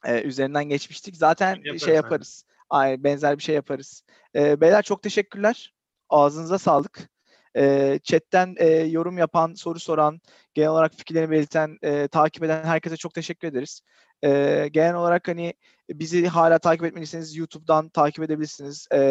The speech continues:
Speaker 1: ve YouTube'da abone olabilirsiniz ve Twitter'dan takip edebilirsiniz. Onun hatırlatmasını yapalım. E, bütün grupları değerlendirmeye devam edeceğiz. E, üç grup değerlendirdik. Üç grup daha kaldı. E,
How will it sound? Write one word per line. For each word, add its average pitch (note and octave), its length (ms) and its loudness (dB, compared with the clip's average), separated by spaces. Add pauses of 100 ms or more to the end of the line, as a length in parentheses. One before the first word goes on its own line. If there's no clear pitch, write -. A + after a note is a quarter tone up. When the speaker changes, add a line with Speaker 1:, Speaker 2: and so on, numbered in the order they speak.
(500)
Speaker 1:
ve D3 280 2
YouTube'da D#3 320 -2
abone D3 180 -2
olabilirsiniz D3+ 400 -4
ve C#3+ 60 -2
Twitter'dan D3 380 -6
takip C#3+ 180 -2
edebilirsiniz. C#3+ 360 -12
Onun C#3+ 120 -10
hatırlatmasını D3 680 -6
yapalım. F#3 300 -8 (420)
E, E3 320 6
bütün G3+ 440 -14
grupları F#3+ 340 -2
değerlendirmeye F3+ 460 2
devam F#3 220 4
edeceğiz. G3+ 420 -8
E, D#3+ 200 0
üç - 240 -10
grup E3 300 -8
değerlendirdik. D3+ 580 2
Üç F3 140 -18
grup D#3+ 260 -16
daha D#3+ 140 2
kaldı. D#3 400 -4 (500)
E, D#3 580 0